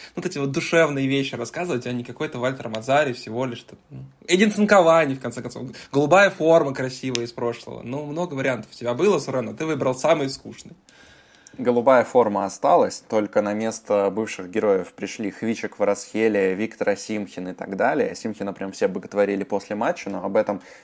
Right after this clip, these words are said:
Speaker 2: ещё отдельно расскажу. В общем-то, да, ты ещё не вспомнил таких легенд, как, например, Гёкхан Индлер или
Speaker 1: Камило
Speaker 2: кто ещё?
Speaker 1: Сунига,
Speaker 2: Кого
Speaker 1: кажется, играл в этом прекрасном клубе,
Speaker 2: Да,
Speaker 1: ломал
Speaker 2: да,
Speaker 1: Неймара.
Speaker 2: абсолютно
Speaker 1: Ну, у меня
Speaker 2: точно.
Speaker 1: много, много
Speaker 2: Абсолютно
Speaker 1: есть плохих
Speaker 2: точно.
Speaker 1: мыслей про Наполи.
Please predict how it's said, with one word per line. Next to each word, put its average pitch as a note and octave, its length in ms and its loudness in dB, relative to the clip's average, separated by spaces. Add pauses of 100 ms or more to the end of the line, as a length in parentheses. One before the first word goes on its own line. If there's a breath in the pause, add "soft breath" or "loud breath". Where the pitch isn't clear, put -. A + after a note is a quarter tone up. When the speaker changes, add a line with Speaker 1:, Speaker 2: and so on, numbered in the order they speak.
(200 loud breath)
Speaker 2:
ещё - 180 2
отдельно G#2+ 420 4
расскажу. G2 680 0
В G#2+ 100 2
общем-то, A#2 380 0
да, G2 160 4
ты A2+ 100 -2
ещё A2+ 160 -4
не G#2+ 140 -4
вспомнил A2+ 360 -2
таких - 320 -12
легенд, G#2+ 380 -2
как, - 200 -6
например, G#2 380 -4
Гёкхан G#2 540 -2
Индлер F#2+ 540 -2 (720 soft breath)
или A2 760 2
Speaker 1:
Камило F3 360 6
Speaker 2:
кто - 80 4
ещё? D#3 140 2
Speaker 1:
Сунига, E3 260 2
Speaker 2:
Кого F3+ 120 6
Speaker 1:
кажется, D3 440 2
играл C#3+ 260 4
в C#3 40 2
этом C3+ 180 -4
прекрасном C3+ 440 -2
клубе, G#2 180 2
Speaker 2:
Да, G#2 160 8
Speaker 1:
ломал E3 240 6
Speaker 2:
да, D3 80 0
Speaker 1:
Неймара. C#3+ 500 6
Speaker 2:
абсолютно C3+ 260 2
Speaker 1:
Ну, G3 200 4
у F3 40 0
меня G3 140 4
Speaker 2:
точно. G3+ 100 4
Speaker 1:
много, D3 540 2
много G3 240 4
Speaker 2:
Абсолютно F#3+ 260 0
Speaker 1:
есть E3+ 160 -2
плохих C3 340 0
Speaker 2:
точно. - 200 -12
Speaker 1:
мыслей C3+ 360 -6
про A#2+ 160 -6
Наполи. A#2 420 -10